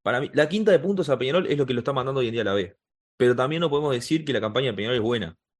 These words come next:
porque Peñarol, si vos le sumás esos cinco puntos, tendría veintiséis puntos, estaría entreverado con todo lo de mitad de tabla, que si pierde un partido baja y si sube uno, está más arriba. La campaña de Peñarol no es buena. Eh, yo creo que hubo un cambio totalmente de ideología en cuanto a lo que se quería jugar.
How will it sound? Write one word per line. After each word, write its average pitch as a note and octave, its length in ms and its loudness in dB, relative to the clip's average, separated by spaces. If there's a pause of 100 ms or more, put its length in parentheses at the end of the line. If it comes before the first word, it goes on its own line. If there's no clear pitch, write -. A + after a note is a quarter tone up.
(160)
porque G#2 200 2
Peñarol, A#2 400 4
si A#2+ 160 0
vos C3+ 140 6
le C3+ 80 4
sumás B2+ 300 -4
esos A2+ 200 -6
cinco C#3 260 0
puntos, D#3 380 2
tendría A#2 320 0
veintiséis G#2 400 -2
puntos, C#3+ 320 -2
estaría A2 280 0
entreverado G#2+ 480 2
con G2 160 -6
todo B2 120 0
lo B2 60 2
de A#2 60 0
mitad A#2 220 0
de A#2+ 80 2
tabla, C3+ 440 2 (420)
que G2+ 100 -2
si G#2 120 -6
pierde A#2+ 140 2
un A#2 60 -2
partido A#2+ 340 4
baja C#3 260 4
y B2 40 -2
si A2+ 120 -6
sube A2 180 0
uno, A#2+ 400 0 (320)
está G2 260 -2
más G2+ 180 0
arriba. G2 300 2
La F#2 80 2
campaña C3+ 240 2
de C#3 60 0
Peñarol B2+ 240 0
no A#2+ 80 -4
es G#2 60 -4
buena. F#2+ 320 -6 (680)
Eh, G#2 640 2 (400)
yo D#3+ 180 0
creo E3 180 4
que C#3+ 60 2
hubo D#3 80 6
un C3+ 200 -2
cambio C#3 360 2
totalmente C3 500 -2
de G#2 140 2
ideología G#2 640 2
en F#2+ 240 -4
cuanto F#2+ 340 -2
a F2+ 60 0
lo F#2 100 0
que F#2+ 80 -2
se F#2+ 100 -6
quería G#2+ 200 0
jugar. D3+ 460 4